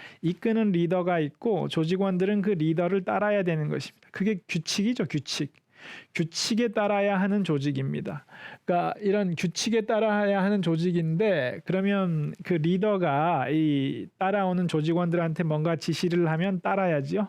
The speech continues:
예. 그런데 따르지 않으면 어떻게 되느냐?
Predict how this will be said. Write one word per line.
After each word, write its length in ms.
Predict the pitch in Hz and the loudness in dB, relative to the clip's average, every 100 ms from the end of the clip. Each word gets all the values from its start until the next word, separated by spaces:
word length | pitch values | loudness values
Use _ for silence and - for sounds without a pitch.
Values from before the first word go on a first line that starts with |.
| - _ - | -6 _ -10
예. 120 | 131 139 - _ - - - | -8 -8 -14 _ -20 -20 -14
그런데 320 | - 202 214 220 | -4 0 0 -2
따르지 480 | - 262 277 254 | 0 0 0 0
않으면 520 | 220 170 175 156 127 - | 0 0 0 -2 -4 -4
어떻게 280 | 160 - - | -6 -6 -4
되느냐? 400 | 147 135 120 | -4 -2 -6